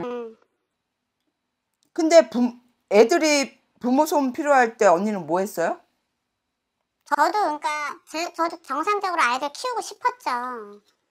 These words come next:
Speaker 1: 근데 오죽했으면은 엄마, 그 부성애보다 모성애가 더 강한 건 아시잖아요. 오죽했으면 엄마가 아이들을 띄워놓고 나올 때는 그 상황이 얼마나 힘들었으면은 그 마음을, 응? 같은 여자로서 좀 이해를 못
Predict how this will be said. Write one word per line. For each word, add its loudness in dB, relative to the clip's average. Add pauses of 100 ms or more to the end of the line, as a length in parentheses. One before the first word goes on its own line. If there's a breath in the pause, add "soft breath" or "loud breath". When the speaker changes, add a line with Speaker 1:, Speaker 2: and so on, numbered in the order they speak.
(220)
Speaker 1:
근데 0
오죽했으면은 -2
엄마, 0
그 -6
부성애보다 2
모성애가 -2
더 -10
강한 -10
건 -8
아시잖아요. -12 (360 soft breath)
오죽했으면 -2
엄마가 -4
아이들을 -6
띄워놓고 -6
나올 -6
때는 -10 (200 soft breath)
그 -14
상황이 -2
얼마나 -2
힘들었으면은 -6 (180 soft breath)
그 -12
마음을, -6 (280)
응? -6 (220)
같은 -8
여자로서 -8
좀 -10
이해를 -10
못 -20